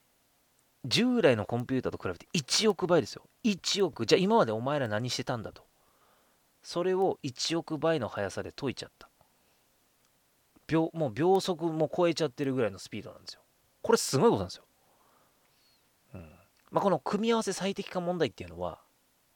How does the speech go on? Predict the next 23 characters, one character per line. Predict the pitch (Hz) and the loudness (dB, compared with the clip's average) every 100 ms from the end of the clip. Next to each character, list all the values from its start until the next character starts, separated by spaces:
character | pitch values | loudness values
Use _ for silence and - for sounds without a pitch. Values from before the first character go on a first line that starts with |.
| _ _ _ - | _ _ _ 0
わ | 135 | 2
か | 160 | 2
り | |
や | 160 | -2
す | - | -4
く | |
言 | 87 | -8
う | |
と、 | - 85 _ - - - - _ | -8 -10 _ -20 -18 -18 -20 _
多 | 233 262 269 | 6 8 6
く | - | 4
の | 104 | -4
選 | - 107 | -2 -6
択 | 98 92 | -4 -4
肢 | - | -4
の | 92 | -4
中 | 95 - | -6 -6
か | - | -6
ら、 | 92 - - _ _ _ _ _ _ _ - | -4 -4 -10 _ _ _ _ _ _ _ 2
あ | 185 | 4
る | 170 | 4
指 | - 127 | 2 0
標、 | 123 | 0